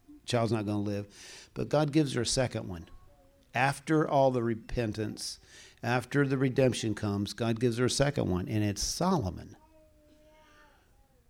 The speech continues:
I mean, who in this, on this planet doesn't know Solomon? And the wisdom that he gets. What redemption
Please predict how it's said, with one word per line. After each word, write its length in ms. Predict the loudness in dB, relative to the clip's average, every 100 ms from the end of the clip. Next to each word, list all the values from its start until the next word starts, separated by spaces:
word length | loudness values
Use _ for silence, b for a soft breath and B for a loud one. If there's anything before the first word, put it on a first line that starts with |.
| -20 -14 -4
I 160 | 0
mean, 260 | 4 4 2
who 380 | 4 6 8 6
in 240 | 4 4
this, 240 | 4 0 -6 -2
on 140 | 2
this 220 | 4 2 0
planet 600 | -2 2 2 2 -2 -6 -2
doesn't 340 | -2 0 -2
know 180 | 0 0
Solomon? 600 | -2 -2 -2 -4 -8 -12 -18 _ _ _ _ _ _ _ _ _ _ b b b b -8
And 180 | -2 0
the 80 | 2
wisdom 500 | 4 4 4 2 0
that 160 | -2 -4
he 80 |
gets. 460 | -6 -6 -8 -10 -16 b b b -2
What 280 | 2 2 2
redemption 800 | 0 0 0 0 0 -6 -12